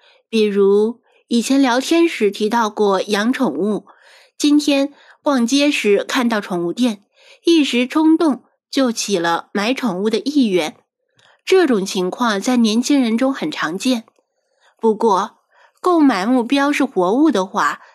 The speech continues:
就不太普遍了。他们在店内走马观光地逛了一圈儿，看哪种宠物都挺不错，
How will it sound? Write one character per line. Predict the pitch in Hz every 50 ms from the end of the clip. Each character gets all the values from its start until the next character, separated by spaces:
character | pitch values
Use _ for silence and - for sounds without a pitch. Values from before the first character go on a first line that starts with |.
| _ _ _ _ _ _
就 | - 254 226
不 | - 196 190
太 | 180 - - -
普 | - - - 185 170 156
遍 | - 208 214 202 196 185
了。 | 180 175 165 160 - _ _ _ _ _ _ _ _ _ _ _ _ _ _ _ _ _ _ _ _ _ _ _ _ _ _ _ _ _ _ _ _ _ _ _ _ _ _ _ _ _ _ _ _ _ _ _ _ _
他 | - 277
们 | 269 269 269
在 | 262 254 247
店 | 240 262 269 254 247 247
内 | 247 247 233 220
走 | 226 - 214 196 202 220
马 | 247 254 214 175 175
观 | - - 233 226 240 240
光 | 226 247 247 247 247
地 | 240 214 185 175 - - - -
逛 | - 262 240 233
了 | 214 202
一 | 226 214 190
圈 | - - 262 254
儿， | 247 269 262 _ _ _ _ - - - - _
看 | - 370 359 302
哪 | 254 208 214 269
种 | - 359 311 262
宠 | - 226 202 190 196
物 | 190 190 190
都 | 190 214 214 214
挺 | 208 220 190 165
不 | 156 165 175
错， | - - 214 165 -